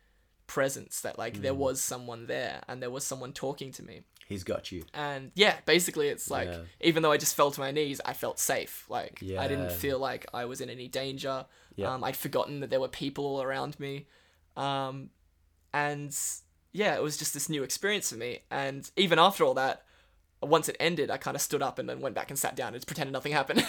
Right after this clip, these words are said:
Speaker 1: <laughs>
Speaker 2: Yeah, right,
Speaker 1: 'Cause I
Speaker 2: yeah.
Speaker 1: was, I was, um, yeah, still not sure what just happened, and I was still freaking out a bit.
Speaker 2: Yeah, yeah, yeah, yeah.
Speaker 1: Yeah.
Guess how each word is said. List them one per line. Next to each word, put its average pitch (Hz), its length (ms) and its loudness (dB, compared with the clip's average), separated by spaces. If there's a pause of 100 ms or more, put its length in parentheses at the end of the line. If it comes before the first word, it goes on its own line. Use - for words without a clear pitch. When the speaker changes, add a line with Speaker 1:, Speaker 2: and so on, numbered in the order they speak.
Speaker 1:
<laughs> 254 100 2
Speaker 2:
Yeah, 165 640 10
right, 147 340 8
Speaker 1:
'Cause 165 140 8
I 139 120 8
Speaker 2:
yeah. 139 80 8
Speaker 1:
was, 135 220 2 (160)
I 143 80 4
was, 143 280 0
um, 131 440 -2
yeah, 147 160 4
still 135 360 0 (180)
not 143 260 -2
sure 135 260 0
what - 120 -4
just - 180 -8
happened, - 320 -10
and - 100 -12
I 117 40 -4
was 135 100 -4
still 135 140 -2
freaking 123 300 -6
out 131 120 -6
a - 40 -10
bit. 120 220 -12
Speaker 2:
Yeah, 110 520 0 (120)
yeah, 127 220 0 (100)
yeah, 120 240 0
yeah. 123 120 2
Speaker 1:
Yeah. 180 140 -2